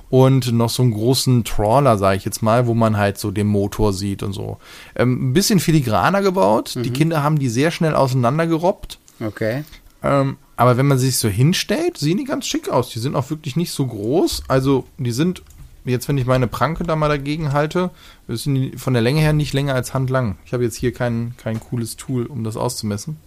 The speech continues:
Speaker 1: Ja, ja, ne. Das wäre mal was an besserer Ausstattung hier, aber das ist nett.
Speaker 2: Ja, ich hab mir aus der Serie, hatte ich mir auch zwei Sachen angeguckt. Einmal das, äh, Polarforschungsschiff.
Speaker 1: Stimmt, das meinte ich mit dem U-Boot, ja.
Speaker 2: Ja, genau.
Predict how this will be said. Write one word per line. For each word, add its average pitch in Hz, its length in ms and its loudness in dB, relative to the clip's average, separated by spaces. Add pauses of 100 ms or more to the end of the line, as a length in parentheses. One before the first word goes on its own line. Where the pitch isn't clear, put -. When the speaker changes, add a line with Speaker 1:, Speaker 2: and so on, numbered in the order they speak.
(560)
Speaker 1:
Ja, - 200 -10 (320)
ja, - 180 -10 (300)
ne. - 140 -4 (540)
Das - 120 -10
wäre 113 100 2
mal 104 140 4
was 98 240 0
an 104 200 -2
besserer 101 300 -4
Ausstattung 104 400 -4
hier, 101 160 -6
aber 117 260 -4 (100)
das 160 120 -10
ist - 320 -10
nett. 160 220 -6 (640)
Speaker 2:
Ja, 104 400 -2 (140)
ich 131 160 -6
hab 135 180 2
mir 135 220 2
aus 117 240 -4
der 135 340 4
Serie, 143 580 2
hatte 139 140 -6
ich - 140 -6
mir 139 180 -2
auch 156 220 0
zwei 101 340 -4
Sachen 104 320 -4
angeguckt. 110 540 -6
Einmal 131 460 2
das, 113 380 -2
äh, 113 140 -6
Polarforschungsschiff. 151 1400 0 (800)
Speaker 1:
Stimmt, 113 300 -2
das 101 160 -2
meinte 95 300 -2
ich - 80 -8
mit 98 120 -6
dem 98 140 -6
U-Boot, 98 320 -8
ja. 107 140 -4
Speaker 2:
Ja, 123 160 6
genau. 107 440 -2